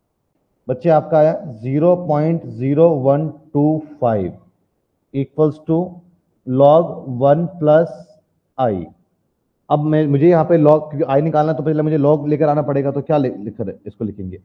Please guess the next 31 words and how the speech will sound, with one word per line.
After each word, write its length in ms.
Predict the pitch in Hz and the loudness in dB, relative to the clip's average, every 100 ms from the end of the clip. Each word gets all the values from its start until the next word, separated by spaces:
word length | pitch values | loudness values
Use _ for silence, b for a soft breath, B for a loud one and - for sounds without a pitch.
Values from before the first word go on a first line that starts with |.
| 117 | -8
anti 280 | 127 123 156 | -6 -2 4
log 300 | 160 170 - - _ _ _ _ _ _ _ _ - | 4 2 -8 -20 _ _ _ _ _ _ _ _ -6
zero 240 | 131 160 | 2 4
point 340 | 165 151 156 139 | 4 2 0 -2
zero 280 | 131 147 160 | -2 2 2
one 240 | 135 143 147 - | 2 -2 -2 -4
two 180 | 151 147 147 | -2 -2 2
फ़ाइव 320 | 131 147 151 - _ _ _ _ _ - | 2 2 -2 -14 _ _ _ _ _ -6
equals 400 | 135 131 151 147 | -6 -4 -4 -4
to 160 | 151 156 | -2 -2
one 200 | 135 143 139 | 0 -2 -2
plus 260 | 143 156 156 - 110 | 0 0 -2 -10 -6
आई। 180 | 92 82 _ _ _ _ _ _ - | -6 -8 _ _ _ _ _ _ -4
अब 140 | 131 147 | -4 0
anti 300 | 143 143 175 | 0 4 6
log 400 | 170 170 175 175 | 6 4 -2 0
की 100 | 165 | 4
value 280 | 143 151 | 4 2
क्या 160 | 151 147 | 2 0
होगी? 300 | 104 87 90 - _ _ - | 0 -4 -10 -14 _ _ -12
तो 60 | - 139 | -6 -2
anti 240 | 135 165 | 2 4
log 160 | 165 165 | 4 2
किस 120 | 156 | -4
पे 120 | 180 | 0
देखना 300 | 151 135 127 | 0 0 -2
है 60 | 110 | -4
आपको? 320 | - 101 95 _ _ _ - | -6 -12 -12 _ _ _ -10
ज़ीरो 300 | 110 156 175 | -2 4 4
एक 220 | 156 - | 4 2
पे, 140 | 175 | 2